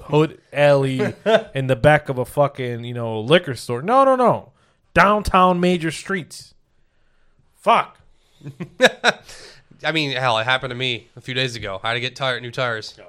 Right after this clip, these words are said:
Speaker 1: that's
Speaker 2: There's one fucking disintegrated on my ass on the freeway. On the
Speaker 1: I mean,
Speaker 2: freeway.
Speaker 1: I, I mean, to be fair, I have been telling you for almost a year.
Speaker 2: I know you have,
Speaker 1: Like,
Speaker 2: but
Speaker 1: hey,
Speaker 2: you know,
Speaker 1: man.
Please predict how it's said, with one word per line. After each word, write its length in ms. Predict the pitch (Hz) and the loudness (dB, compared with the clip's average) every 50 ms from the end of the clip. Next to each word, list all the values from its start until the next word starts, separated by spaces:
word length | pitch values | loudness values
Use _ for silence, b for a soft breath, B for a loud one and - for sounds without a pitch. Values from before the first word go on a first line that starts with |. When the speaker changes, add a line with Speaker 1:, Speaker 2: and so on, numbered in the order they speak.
| 87 87 | -20 -20
Speaker 1:
that's 140 | _ _ _ | _ _ _
Speaker 2:
There's 120 | - 131 123 | -12 -8 -6
one 180 | 131 131 127 | -6 -6 -6
fucking 720 | - - - 131 - 147 135 135 131 127 131 131 135 131 135 | -6 -8 -10 -8 -6 -8 -8 -8 -10 -12 -12 -16 -18 -20 -14
disintegrated 560 | 139 143 139 - 170 151 131 120 113 107 104 | -12 -10 -6 -6 -6 -4 -4 -6 -6 -6 -8
on 100 | 104 104 | -10 -10
my 180 | 104 104 104 104 | -10 -10 -10 -8
ass 180 | 107 110 113 131 | -8 -10 -10 -12
on 40 | 127 | -16
the 60 | 117 | -18
freeway. 420 | - - 156 151 135 120 110 98 - | -16 -14 -12 -10 -10 -10 -12 -12 -14
On 80 | - 127 | -16 -16
the 60 | 123 | -16
Speaker 1:
I 140 | - - 160 | -14 -10 -8
mean, 100 | 151 139 | -6 -6
Speaker 2:
freeway. 100 | 131 113 | -6 -6
Speaker 1:
I, 360 | 104 98 98 95 95 95 98 | -8 -10 -14 -16 -14 -14 -14
I 20 | 104 | -10
mean, 180 | 107 - - | -6 -6 -6
to 100 | - 120 | -6 -8
be 120 | 113 131 139 | -12 -12 -10
fair, 180 | - 120 107 | -8 -6 -6
I 40 | 98 | -6
have 120 | 104 113 | -8 -10
been 140 | 101 104 90 | -12 -12 -16
telling 240 | 90 - 98 92 90 | -14 -14 -14 -14 -14
you 60 | 85 | -16
for 360 | - - - 85 87 85 90 92 | -20 -20 -20 -20 -20 -20 -20 -20
almost 200 | 90 87 90 - - | -20 -20 -20 -20 -18
a 20 | |
year. 80 | - - | -12 -10
Speaker 2:
I 120 | 170 175 | -8 -8
know 140 | 180 190 185 | -8 -8 -8
you 160 | 180 170 143 | -8 -8 -10
have, 380 | 117 107 107 101 98 98 104 101 | -8 -8 -8 -8 -8 -12 -12 -8
Speaker 1:
Like, 80 | 98 101 | -6 -6
Speaker 2:
but 60 | 110 | -4
Speaker 1:
hey, 60 | 120 123 | -4 -4
Speaker 2:
you 40 | 117 | -4
know, 140 | 143 143 135 | -4 -4 -4
Speaker 1:
man. 180 | 101 98 98 | -6 -8 -10